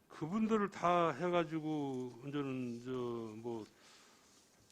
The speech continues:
할지는 난 모르겠지만은, 음, 조금 하여간 의심스러운 거는 좀 있긴 있는 것 같아요. 내가. 왜냐면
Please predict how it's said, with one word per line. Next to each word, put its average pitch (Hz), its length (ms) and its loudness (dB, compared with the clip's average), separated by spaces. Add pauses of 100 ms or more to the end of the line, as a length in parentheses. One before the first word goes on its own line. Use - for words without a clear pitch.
(880)
할지는 147 600 -2
난 120 220 2
모르겠지만은, 123 1040 -2 (1120)
음, 101 1120 -10 (1700)
조금 214 380 2
하여간 202 280 6
의심스러운 196 760 8
거는 180 300 8
좀 165 140 2
있긴 156 220 2
있는 135 220 2
것 123 140 2
같아요. 110 180 -8
내가. 101 220 -8
왜냐면 147 640 0